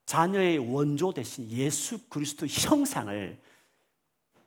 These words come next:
거룩하고 흠이 없는 바로 그런 예수 그리스도를 닮아가는 일을 위해서 우리가 지금 이 땅에서 살고 있는 것입니다. 그리고 천국은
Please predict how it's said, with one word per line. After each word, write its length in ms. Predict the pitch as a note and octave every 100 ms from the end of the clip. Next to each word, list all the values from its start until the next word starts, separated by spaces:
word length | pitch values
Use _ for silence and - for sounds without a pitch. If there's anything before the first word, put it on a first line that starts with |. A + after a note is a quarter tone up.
| _
거룩하고 460 | - C#3+ C#3+ D#3+ C3
흠이 360 | - F3+ G#3
없는 520 | G3+ E3 F3 F#3 F3+ -
바로 220 | - B3
그런 480 | B3+ B3 F#3 A2 - - _ _ _ _ _ _ _ _ C3+
예수 180 | C3
그리스도를 280 | C3 B2+ C3
닮아가는 580 | C3+ E3 D3+ A#2 A2+ A#2
일을 480 | G2+ A2 D#3 A#3+ C4 _ -
위해서 420 | A#2+ C3 C3 -
우리가 420 | G#2 G#2+ G2 A2+ _
지금 380 | - A2+ A2 G#2 -
이 40 |
땅에서 380 | - G#2+ G#2 -
살고 300 | - G#2 G#2
있는 120 | E2+
것입니다. 320 | - - - _ _ _ _ _ _ _ _ _ _ _ _ _ _ _ _ _ _ _ _ _ _ _ -
그리고 540 | C#3 B2 A2+ F#2 - _ _ _ _
천국은 680 | - - G3 C3 A#2 G#2